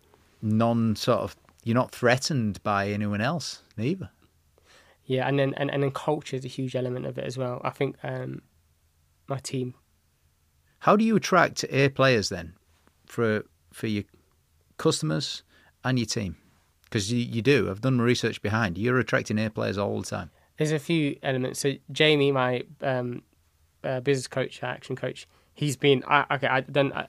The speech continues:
Speaker 2: I don't know, I haven't even mentioned him. Like, when people message me and say, "Oh, what's the R O I on him?" I was like,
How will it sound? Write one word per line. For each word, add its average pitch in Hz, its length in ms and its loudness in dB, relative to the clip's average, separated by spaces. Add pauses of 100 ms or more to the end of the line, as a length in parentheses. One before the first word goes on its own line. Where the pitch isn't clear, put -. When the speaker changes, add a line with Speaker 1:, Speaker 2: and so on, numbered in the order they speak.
(160)
Speaker 2:
I - 100 -6
don't 147 140 2
know, 131 240 0
I - 60 2
haven't 151 260 -2
even 127 160 0
mentioned 131 340 -2
him. 127 160 -6
Like, 127 260 -4 (800)
when 151 120 0
people 160 320 0
message 147 380 0
me 131 240 0
and 127 120 -2
say, 131 180 0
"Oh, 139 240 4
what's 139 200 -6
the - 80 -4
R 143 180 2
O 131 60 4
I 131 80 4
on 127 80 -2
him?" 123 120 -4
I 120 40 -4
was 120 100 -6
like, 127 200 -4